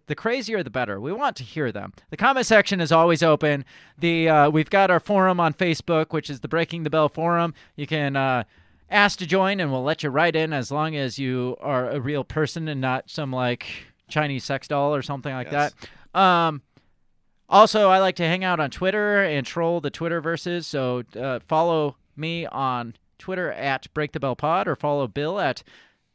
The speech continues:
Speaker 1: Bill Filter three, even though he's the second,
Speaker 2: Yeah,
Speaker 1: which is
Speaker 2: I don't
Speaker 1: bizarre.
Speaker 2: know why he gave me
Speaker 1: Um,
Speaker 2: that. I tried to mix it up with some Biden people the other day, and nobody bit.
Speaker 1: Nobody bit. No,
Speaker 2: Yeah.
Speaker 1: well, the, the problem is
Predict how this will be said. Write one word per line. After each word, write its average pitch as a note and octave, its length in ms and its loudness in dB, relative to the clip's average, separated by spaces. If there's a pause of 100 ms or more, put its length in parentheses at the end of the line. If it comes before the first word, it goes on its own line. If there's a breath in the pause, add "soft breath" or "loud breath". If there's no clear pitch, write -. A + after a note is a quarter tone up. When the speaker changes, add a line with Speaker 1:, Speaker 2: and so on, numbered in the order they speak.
(140)
Speaker 1:
Bill F3+ 260 -2
Filter F#3+ 400 -4
three, F#3 400 -6
even D#3 280 -8
though D3 140 -4
he's B2 200 -8
the A#2+ 100 -12
second, F3 500 -6
Speaker 2:
Yeah, A#2 140 -10
Speaker 1:
which A#2+ 160 -8
is A#2+ 140 -10
Speaker 2:
I - 20 -18
don't - 60 -20
Speaker 1:
bizarre. C3 300 -4
Speaker 2:
know G2+ 140 -10
why G2 180 -10
he F#2+ 60 -14
gave - 160 -16
me G2+ 60 -8
Speaker 1:
Um, F3+ 380 0
Speaker 2:
that. A#2+ 80 -16 (100)
I D3+ 80 -2
tried A#3+ 200 -4
to G#3+ 60 -6
mix F#3 260 -6
it D#3 60 -6
up D#3 160 -6
with C#3+ 100 -8
some B2+ 180 -6
Biden A#2 340 -4
people G#2+ 320 -12
the G#2+ 120 -8
other G#2+ 140 -8
day, G#2+ 240 -8
and G#2+ 100 -12
nobody G#2+ 260 -10
bit. G2+ 320 -10 (160)
Speaker 1:
Nobody D#3+ 360 2
bit. D3 300 -2
No, E3+ 80 -6
Speaker 2:
Yeah. F#3 140 2
Speaker 1:
well, G#3+ 240 6 (120)
the, F#3+ 200 -4
the F#3 100 -4
problem A#3+ 440 2
is D#3 400 0